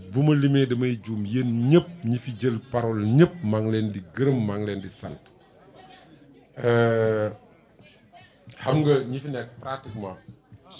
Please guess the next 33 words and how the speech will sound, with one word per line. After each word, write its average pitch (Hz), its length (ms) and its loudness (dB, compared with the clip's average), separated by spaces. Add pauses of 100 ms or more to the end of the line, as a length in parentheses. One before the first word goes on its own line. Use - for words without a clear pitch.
mun 117 180 4
naa 131 220 4
def 120 280 -4
deux 131 260 -2
heures 123 80 -4
de 117 60 -6
temps 113 340 -12 (220)
di 110 100 -12
remercier 110 500 -12
benn 113 340 -16 (100)
par - 200 -16
benn, 101 300 -14
parce 98 140 -20
que 107 40 -18
mun 104 180 -10
naa 104 180 -2
lim 98 320 -2
ñëpp, 120 180 -4 (260)
parce 110 200 -12
que 123 40 -8
ñun 127 220 -2
ñi 139 100 -4
fi 139 140 -8
nekk 120 280 -6
nii 107 160 -4
ñëpp, 107 160 -2 (920)
sumay 120 560 -6
papa 107 380 -8
ñoo 101 180 -6
fi 98 120 -12
nekk, 98 180 -8 (1300)
sumay 107 460 -8
yaay, 98 300 -4